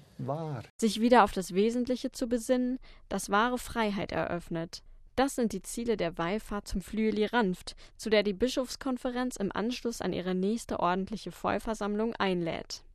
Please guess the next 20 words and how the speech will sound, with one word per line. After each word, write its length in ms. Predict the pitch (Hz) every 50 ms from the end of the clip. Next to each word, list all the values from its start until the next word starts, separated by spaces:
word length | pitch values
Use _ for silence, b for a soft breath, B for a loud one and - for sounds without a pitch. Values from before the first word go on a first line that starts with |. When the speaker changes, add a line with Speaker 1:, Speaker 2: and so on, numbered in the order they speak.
| - - - - - -
Speaker 2:
Der 180 | 208 196 175
Weg 320 | 180 202 240 262 - - 254
wird 160 | 233 220 -
am 140 | - 214 208
sechsten 400 | 202 233 262 - - - 277 226
September 520 | 220 196 - - 220 202 214 226 233 220
zweitausendsiebzehn 1040 | - - 190 190 185 - 190 175 170 180 165 - 214 220 - - - - 254 240 240
um 200 | - - 202 185
zehn 260 | - - 277 277 277 -
Uhr 120 | - 185
fünfzehn 600 | - - - 214 220 233 - - - 233 233 220
beim 200 | 196 - 180 180
Gästehaus 640 | - 190 214 - - - - 214 226 226 233 - -
Kloster 360 | - - 196 185 - - 185
Bethanien 720 | 160 170 - - - - 185 180 185 202 208 214 214 208
in 120 | - 190
Sankt 260 | 180 180 170 180 185 185
Niklausen 580 | 180 - - - 175 170 170 185 196 202 214
obwalden 540 | - - 220 220 214 220 202 190 180 160 165
beginnen 480 | 160 165 - 175 165 160 160 165 175